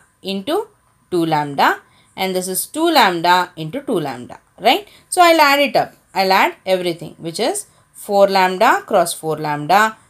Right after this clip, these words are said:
plus three lambda into two lambda, which is twenty-two lambda square. Now polysilicon capacitance C P is equal to twenty-two by four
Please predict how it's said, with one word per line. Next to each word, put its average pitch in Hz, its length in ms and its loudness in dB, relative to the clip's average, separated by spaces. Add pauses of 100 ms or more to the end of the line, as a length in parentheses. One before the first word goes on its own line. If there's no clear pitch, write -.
(180)
plus 190 300 4
three 330 340 0
lambda 175 640 0 (160)
into 165 260 -10
two 190 180 -8
lambda, 139 460 -4
which 170 160 -8
is 233 180 -8
twenty-two 185 480 -6
lambda 165 380 0
square. 139 300 -8 (420)
Now 247 180 2
polysilicon 262 880 0
capacitance 180 640 -4
C 262 200 -4
P 254 220 -4
is 185 120 -8
equal 175 320 -4
to 175 120 -6
twenty-two 185 540 -8
by 160 200 0
four 220 540 4